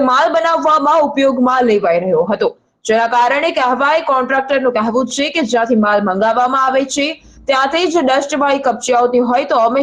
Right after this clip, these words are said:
શું કરીએ, વાપરવી પડે છે. ત્યારે અમારી ટીમ જ્યારે સ્થળ પર પહોંચી ત્યારે તંત્ર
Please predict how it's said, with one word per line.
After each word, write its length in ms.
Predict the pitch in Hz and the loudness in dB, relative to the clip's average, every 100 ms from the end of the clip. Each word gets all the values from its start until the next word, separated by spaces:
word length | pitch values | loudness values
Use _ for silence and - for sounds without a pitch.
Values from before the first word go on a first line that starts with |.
| 277 | -2
શું 140 | 285 | 0
કરીએ, 220 | 208 165 - _ - | 0 -2 -6 _ -4
વાપરવી 460 | 233 240 294 277 220 | 0 0 0 2 2
પડે 180 | 185 151 - | 0 0 0
છે. 100 | 185 - - _ _ _ _ _ _ _ _ _ _ | -2 -4 -8 _ _ _ _ _ _ _ _ _ _
ત્યારે 180 | 226 240 262 | 0 2 2
અમારી 320 | 277 294 359 | 2 0 0
ટીમ 240 | 359 381 330 | 0 0 0
જ્યારે 220 | 339 330 | 2 0
સ્થળ 260 | 330 269 269 | 2 0 2
પર 120 | 285 262 | 0 0
પહોંચી 420 | 269 262 311 320 | 0 0 -2 0
ત્યારે 240 | 330 262 | 0 2
તંત્ર 320 | - 233 220 | 0 -2 0